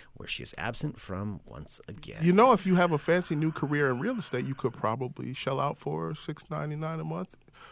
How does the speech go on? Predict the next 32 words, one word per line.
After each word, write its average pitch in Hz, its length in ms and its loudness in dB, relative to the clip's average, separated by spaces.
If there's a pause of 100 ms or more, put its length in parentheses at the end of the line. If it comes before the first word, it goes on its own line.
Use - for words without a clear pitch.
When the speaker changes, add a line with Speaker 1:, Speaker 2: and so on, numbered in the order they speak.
(160)
Speaker 2:
or 170 160 2
eighty 190 160 0
dollars 196 380 0
a 208 60 -2
year 240 260 -2 (140)
Speaker 1:
That's 101 200 -2
true. 131 300 0
Speaker 2:
for - 120 -6
Speaker 1:
You - 60 -6
Speaker 2:
Fun 185 120 2
Speaker 1:
probably 185 120 2
Speaker 2:
Employment 196 300 2
Speaker 1:
could. 226 80 0
Speaker 2:
Radio. 151 300 -4 (160)
Speaker 1:
You 101 80 -8
probably 110 260 -2
could. 101 280 -2 (120)
Speaker 2:
Yeah. 190 200 -2 (220)
Speaker 1:
I 101 60 -2
still 117 240 -2
think 98 180 -6
she's 78 160 -10
faking 65 280 -10
it. - 100 -16 (840)
I 98 100 -4
think 107 180 -2
that, 113 120 0
I 135 100 8
think 151 180 4
that 127 120 6
right 147 280 8
now 113 420 8